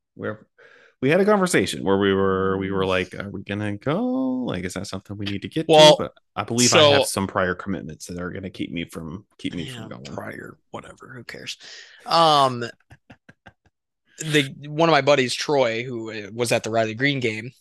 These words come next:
Speaker 2: uh, both Ben and Troy were at the Riley Green game, and so I'm going to Cleveland, um, to the Guardians game with both of them. And Troy is actually going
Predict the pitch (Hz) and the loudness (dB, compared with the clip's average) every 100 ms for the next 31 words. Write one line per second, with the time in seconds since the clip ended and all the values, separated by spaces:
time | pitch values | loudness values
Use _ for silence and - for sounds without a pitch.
0 | _ _ - 127 127 202 151 - 135 120 | _ _ -8 -4 4 6 6 4 2 2
1 | 110 - 90 92 95 92 101 104 - - | -4 -6 -8 -8 -10 -8 -8 -10 -10 -14
2 | 95 101 101 107 110 104 104 110 117 107 | -16 -14 -14 -10 -6 -4 -6 -8 -8 -10
3 | 107 101 107 - 139 120 113 107 - - | -12 -12 -12 -4 0 0 -4 -10 -14 -20
4 | - _ 110 113 107 104 101 98 _ _ | -20 _ -4 -2 -2 -8 -14 -16 _ _
5 | _ _ _ _ - - 110 104 98 104 | _ _ _ _ -2 -2 -2 -6 -8 0
6 | 156 180 120 113 107 101 104 - 107 101 | 4 4 2 -4 -8 -10 -10 -10 -10 -8
7 | 95 107 - - _ - 127 123 117 113 | -10 -12 -20 -20 _ -2 2 4 2 -2
8 | - _ - - 165 170 170 139 127 120 | -10 _ -4 2 6 6 6 6 4 2
9 | - 120 117 131 123 117 107 104 | -2 -4 0 0 0 -2 -4 -12